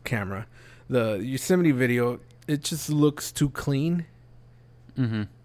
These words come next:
Speaker 1: Especially because I think it's, like, around the same era.
Speaker 2: Yeah, it was a year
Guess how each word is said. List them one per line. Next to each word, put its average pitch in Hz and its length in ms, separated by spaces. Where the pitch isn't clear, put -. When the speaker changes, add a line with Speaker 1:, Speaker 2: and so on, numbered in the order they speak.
Speaker 1:
Especially 151 400
because 143 480
I 110 100
think 135 200
it's, 147 100
like, 139 160
around 120 240
the 127 80
same 123 320
era. 156 400
Speaker 2:
Yeah, 165 340
it 139 200
was 143 360
a 135 80
year 139 460